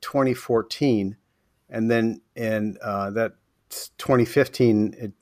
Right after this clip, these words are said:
I just did more and more and more, and then met some scientists and started, uh, assisting on surveys.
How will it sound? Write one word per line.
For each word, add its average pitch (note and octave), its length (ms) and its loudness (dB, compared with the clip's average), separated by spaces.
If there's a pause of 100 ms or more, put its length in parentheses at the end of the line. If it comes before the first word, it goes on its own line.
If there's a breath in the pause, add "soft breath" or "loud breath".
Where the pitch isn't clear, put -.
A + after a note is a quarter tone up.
(140)
I A#2 100 -6
just G#2+ 220 -8
did G2+ 200 0
more G#2+ 260 2
and G#2 80 2
more G#2 220 2
and G2+ 100 0
more, G#2 400 4 (380 soft breath)
and A#2 120 2
then A2 200 4
met A2+ 180 4
some A2 180 -2
scientists A2 720 0
and G#2 140 -4
started, G#2+ 440 0
uh, G#2+ 340 -8
assisting A2+ 460 -4
on G2 160 0
surveys. G2+ 540 -2